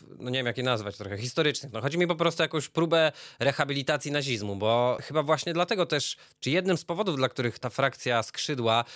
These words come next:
została rozwiązana, to jest to, że, no, ci członkowie tej frakcji to się już nawet nie do końca kryli z tym, że mają jakieś poglądy właśnie, że, że widać z ich strony jakiś, nie wiem, właśnie, no, próbę rehabilitacji po prostu, jakiś podziw, czy,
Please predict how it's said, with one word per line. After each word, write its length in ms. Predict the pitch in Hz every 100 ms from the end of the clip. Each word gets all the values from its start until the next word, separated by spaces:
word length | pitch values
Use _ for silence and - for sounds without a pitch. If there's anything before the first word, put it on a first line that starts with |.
| -
została 800 | - 110 139 127 123 120 120 120
rozwiązana, 640 | 123 117 127 113 107 113 123
to 100 | 131
jest 180 | 123
to, 160 | - 120
że, 180 | 120 127
no, 160 | 123 131 131 -
ci 440 | - 143 139 139 - - -
członkowie 440 | 147 139 151 135
tej 140 | 131
frakcji 520 | 123 123 117 - 135 135
to 240 | 139 131 - 101
się 180 | - 147
już 140 | -
nawet 240 | 156 151
nie 60 | 151
do 100 | 151
końca 220 | 165 160
kryli 300 | - 208 156
z 100 | -
tym, 200 | 110 104
że 140 | 98 117
mają 360 | 120 117 113
jakieś 260 | 110 - -
poglądy 380 | 107 117 117 110
właśnie, 400 | 117 - 120 110 - - -
że, 260 | 120 117
że 140 | 131 135
widać 280 | 160 143
z 60 | 127
ich 100 | 131
strony 400 | - 139 139 135
jakiś, 340 | 127 - 120
nie 100 | 135
wiem, 260 | 117 117 113
właśnie, 200 | 117 139
no, 80 | 147
próbę 220 | 185 180
rehabilitacji 600 | 165 160 156 160 156 131
po 80 | 117
prostu, 280 | 110 107 107
jakiś 180 | -
podziw, 380 | - 127 120 110
czy, 220 | - 117